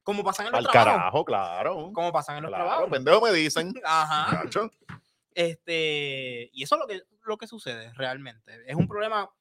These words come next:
Speaker 1: en cadena que comienza de, desde la
Speaker 2: Ujú.
Speaker 1: yo lo he dicho ya en los episodios anteriores, es un problema cultural.
Speaker 2: De hecho, lo de go-, lo, lo que dijiste del gobierno está bastante cabrón porque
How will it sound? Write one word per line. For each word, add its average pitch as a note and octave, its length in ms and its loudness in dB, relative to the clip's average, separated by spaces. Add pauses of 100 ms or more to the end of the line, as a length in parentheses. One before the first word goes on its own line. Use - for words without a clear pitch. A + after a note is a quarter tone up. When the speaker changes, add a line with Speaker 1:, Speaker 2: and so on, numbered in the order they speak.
(460)
Speaker 1:
en E3 240 -4
cadena D#3 800 -2 (260)
que C3+ 100 -18
comienza C3 540 -8
de, D3+ 260 -6
desde A#2 440 -8
la G#2+ 280 -10 (420)
Speaker 2:
Ujú. F#2+ 380 -8 (280)
Speaker 1:
yo C#3 160 -4
lo D#3+ 60 -2
he - 20 -2
dicho E3 240 -4
ya C#3 160 2
en C3+ 100 -4
los B2 80 -4
episodios A#2 280 -4
anteriores, A#2 320 -8
es B2+ 60 -10
un C#3+ 60 -4
problema F#3 240 0
cultural. D3+ 460 -8 (1000)
Speaker 2:
De G#2 60 -6
hecho, D#3+ 120 10
lo D#3+ 100 12
de C3 60 12
go-, A#2 200 10
lo, A2 220 12
lo G2+ 120 12
que G2+ 80 12
dijiste G2+ 220 10
del B2+ 140 12
gobierno C#3+ 340 8
está C#3 140 0
bastante C3+ 260 0
cabrón B2+ 260 4
porque G#2 500 0